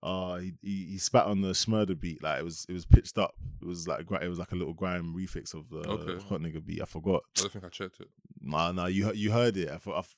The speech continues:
Speaker 1: I'll, I'll even play it after or refer to it. Like, I've gotta put this in somehow. But yeah, no, like, he, like, there was little bits, there was little bits he was doing every now and again. I was thinking, "Okay, yeah, gets his, gets in his bag again." Like,
Speaker 2: Done already. Wh-, wh-, what was the thing that, um,
Speaker 1: It's
Speaker 2: Stormzy spat on?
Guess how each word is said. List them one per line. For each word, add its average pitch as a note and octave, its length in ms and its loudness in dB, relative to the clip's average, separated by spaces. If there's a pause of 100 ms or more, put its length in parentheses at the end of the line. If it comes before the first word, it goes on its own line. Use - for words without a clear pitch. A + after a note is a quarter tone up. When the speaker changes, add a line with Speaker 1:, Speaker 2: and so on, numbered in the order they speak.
Speaker 1:
I'll, F#2+ 200 0
I'll G2+ 280 -2
even G#2 200 -2
play G2+ 80 -2
it F#2 60 0
after F2 260 -4
or D#2+ 60 -6
refer F2+ 260 -4
to - 160 -14
it. - 120 -12
Like, - 100 -6 (100)
I've - 80 -12
gotta - 140 -6
put - 160 -8
this - 160 -10
in E2+ 80 -8
somehow. D#2 360 -16
But - 120 -12
yeah, F2 120 -6
no, D#2+ 320 -8
like, D#2 380 -12 (440)
he, A2 120 0
like, G2+ 160 2
there G#2+ 80 2
was A2 140 -2
little B2 200 -2
bits, A2 360 -4
there G2 100 -4
was G2+ 80 -2
little G#2+ 180 -4
bits F2+ 280 -4
he F#2+ 80 -4
was E2+ 100 -6
doing D#2+ 480 -4
every F2 160 0
now E2+ 140 2
and D#2+ 80 -2
again. D#2+ 280 -4
I D2+ 40 -6
was D#2+ 120 -6
thinking, D#2+ 260 -12
"Okay, D#2 220 -12
yeah, D2+ 180 -10 (180)
gets D2+ 180 -6
his, D#2+ 240 -14 (100)
gets E2 220 0
in D#2+ 80 -6
his D#2 100 -8
bag E2 200 -8
again." D#2 220 -16
Like, D#2+ 100 -16
Speaker 2:
Done F#2+ 220 -2
already. F2+ 360 -6
Wh-, F2 240 -16
wh-, A2 320 -14
what A#2+ 120 -2
was A#2+ 80 -10
the A#2+ 80 -12
thing A#2+ 240 -8
that, G#2 200 -6
um, G2+ 140 -4
Speaker 1:
It's G#2+ 120 4
Speaker 2:
Stormzy A2+ 280 -6
spat F#2+ 200 -12
on? F#2 140 -18